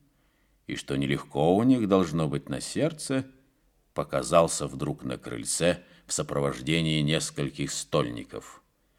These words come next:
При виде царя, одетого в золотую парчу, опирающегося на узорный посох, разбойники стали на колени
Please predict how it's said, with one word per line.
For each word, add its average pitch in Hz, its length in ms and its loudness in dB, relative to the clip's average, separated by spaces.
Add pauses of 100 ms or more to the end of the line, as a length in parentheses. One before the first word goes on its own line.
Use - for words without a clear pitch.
(420)
При - 140 -4
виде 76 220 0
царя, 85 460 4 (500)
одетого 85 460 0
в 80 60 -2
золотую 78 500 0
парчу, 95 640 0 (200)
опирающегося 78 920 2
на 78 120 0
узорный 78 500 0
посох, 90 600 2
разбойники 87 920 2
стали 82 440 2
на 73 140 -2
колени 101 800 4